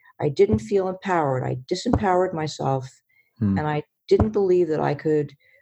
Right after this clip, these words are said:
Speaker 1: accomplish it, so I didn't even try.
Speaker 2: Hmm.
Speaker 1: Whoa.
Speaker 2: Hmm.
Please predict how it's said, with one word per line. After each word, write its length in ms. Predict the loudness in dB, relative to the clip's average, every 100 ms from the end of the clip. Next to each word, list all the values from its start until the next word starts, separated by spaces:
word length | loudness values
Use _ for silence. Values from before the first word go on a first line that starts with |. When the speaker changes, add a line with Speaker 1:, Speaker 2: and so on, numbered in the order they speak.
| _
Speaker 1:
accomplish 560 | -8 0 0 2 -2 0
it, 160 | -2 -2
so 180 | -2
I 120 | -2 -2
didn't 440 | 2 2 2 -2 -2
even 320 | -2 -2 -4
try. 800 | -6 -4 -2 -2 -6 -12 -18 -20 _
Speaker 2:
Hmm. 260 | -2 0 2
Speaker 1:
Whoa. 380 | 2 0 -4 -12 _ _ _ _ _ _ _ _
Speaker 2:
Hmm. 300 | 0 0